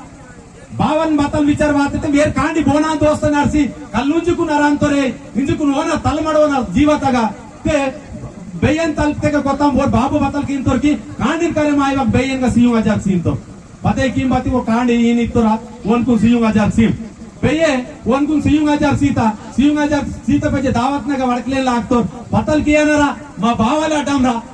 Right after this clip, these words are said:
इंजर, आन वड़कसेर, वड़कसेर मने के, दोस्तन बात और करे,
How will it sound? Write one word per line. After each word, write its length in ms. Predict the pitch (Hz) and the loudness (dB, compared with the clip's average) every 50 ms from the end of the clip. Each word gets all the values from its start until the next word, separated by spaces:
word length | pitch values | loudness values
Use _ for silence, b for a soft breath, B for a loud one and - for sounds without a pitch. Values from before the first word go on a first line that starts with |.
| - - - - - - - - - - - - - - | -20 -20 -20 -20 -20 -20 -20 -20 -20 -20 -20 -20 -6 -2
इंजर, 280 | - 277 233 233 208 - - - - - - - | 2 4 4 4 2 0 -2 -6 -12 -16 -10 -6
आन 240 | 196 247 302 311 302 | -4 -2 0 0 0
वड़कसेर, 440 | 285 285 302 294 - 302 320 311 302 | 0 0 0 -2 -2 -2 0 0 0
वड़कसेर 360 | 294 294 - - 311 302 302 | 0 0 0 0 0 2 2
मने 240 | 302 302 302 320 302 | 2 2 2 2 0
के, 160 | 311 311 294 240 226 - - - - - - - | 0 0 0 0 -2 -6 -12 -16 -16 -16 -4 -2
दोस्तन 400 | - 285 302 - - 320 320 302 | 0 2 2 2 0 0 0 0
बात 240 | 302 302 302 - | 0 0 0 0
और 80 | 311 302 | -2 -2
करे, 380 | - 294 285 302 311 269 226 | 0 0 2 2 0 0 -2